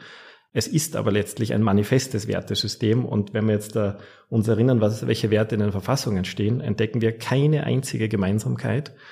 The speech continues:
Und letztlich, wenn man, wenn man sich die konsequente Verwirklichung dieses Wertesystems oder jenes Wertesystems vor Augen führt, dann kann man zu keinem anderen Schluss kommen, als dass das ein manifester Widerspruch ist. Und jetzt, ähm, gebe ich etwas sehr Schwerwiegendes zu bedenken,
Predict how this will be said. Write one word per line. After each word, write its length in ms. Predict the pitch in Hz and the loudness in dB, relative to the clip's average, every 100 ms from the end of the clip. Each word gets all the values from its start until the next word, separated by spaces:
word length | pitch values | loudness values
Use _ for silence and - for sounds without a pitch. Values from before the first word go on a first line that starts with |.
| - - - | -20 -20 -4
Und 160 | 113 | 0
letztlich, 380 | 104 117 - 120 | 2 0 -2 0
wenn 120 | 117 | 2
man, 320 | 113 113 110 117 | 4 2 0 0
wenn 120 | 107 | 0
man 80 | 107 | 0
sich 160 | 113 | -2
die 120 | 110 | -6
konsequente 720 | - 135 156 156 127 110 113 | -2 2 4 4 2 2 2
Verwirklichung 640 | 117 107 175 180 120 113 104 | 0 2 2 0 0 2 2
dieses 320 | 165 185 135 | 4 4 4
Wertesystems 680 | 98 95 95 104 - 98 92 | 2 0 -2 -2 0 0 0
oder 140 | 95 | 0
jenes 340 | 101 135 143 - | 2 2 2 2
Wertesystems 680 | 95 104 107 101 104 101 | 0 0 -4 -2 0 -2
vor 160 | - - | -2 0
Augen 180 | 120 143 | 2 2
führt, 280 | 131 127 - - - - _ - | 0 -2 -4 -18 -20 -20 _ -4
dann 180 | 107 104 | -2 0
kann 180 | 110 | 2
man 200 | 123 123 | 4 2
zu 100 | 120 | 0
keinem 300 | 117 110 127 | 0 2 2
anderen 300 | 110 110 120 | 2 2 2
Schluss 280 | 120 123 127 | 2 0 -2
kommen, 260 | - 123 120 | 0 0 0
als 220 | 113 110 | -2 -2
dass 140 | 113 | -4
das 160 | - 113 | -4 -4
ein 100 | 107 | 0
manifester 640 | 101 101 104 98 113 107 117 | 2 0 -2 -4 -4 -4 0
Widerspruch 640 | 127 175 113 - 104 - | 2 4 2 -2 -6 -6
ist. 240 | 123 - - - - - - _ | -8 -10 -14 -20 -20 -20 -20 _
Und 200 | - 110 | -2 2
jetzt, 280 | 107 107 - - | 2 0 -4 0
ähm, 340 | 107 107 107 | 4 4 2
gebe 200 | - 113 | 0 2
ich 80 | 117 | 2
etwas 400 | 123 - 113 - | 0 2 2 4
sehr 160 | 110 117 | 4 4
Schwerwiegendes 600 | - 107 120 117 113 - | 4 4 4 4 2 0
zu 140 | 110 | -2
bedenken, 600 | 113 107 95 101 143 151 | 0 2 2 2 2 2